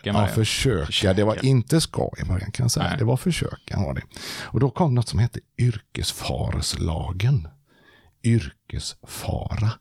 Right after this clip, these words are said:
Speaker 1: hette det. En
Speaker 2: Ja.
Speaker 1: lag om detta, att man inte ska utsätta sina anställda för onödig-, onödiga yrkesfaror, hette det då.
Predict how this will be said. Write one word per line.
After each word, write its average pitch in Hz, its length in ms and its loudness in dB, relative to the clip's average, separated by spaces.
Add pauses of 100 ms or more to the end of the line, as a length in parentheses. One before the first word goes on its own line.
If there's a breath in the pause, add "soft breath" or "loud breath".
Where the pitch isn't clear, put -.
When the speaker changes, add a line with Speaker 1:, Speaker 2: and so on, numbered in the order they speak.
(240)
Speaker 1:
hette - 360 -6
det. 107 200 -8
En 95 120 0
Speaker 2:
Ja. 95 100 2
Speaker 1:
lag 85 420 0
om 92 160 0
detta, - 320 -4
att - 120 -6
man 80 180 -2 (140)
inte 107 500 0
ska - 140 -6
utsätta - 640 -4
sina - 300 -4
anställda 101 680 -4
för 87 220 -8
onödig-, - 640 -6 (120)
onödiga 85 500 -2 (240)
yrkesfaror, - 1300 -4 (320 loud breath)
hette - 340 -4
det - 80 -8
då. - 100 -20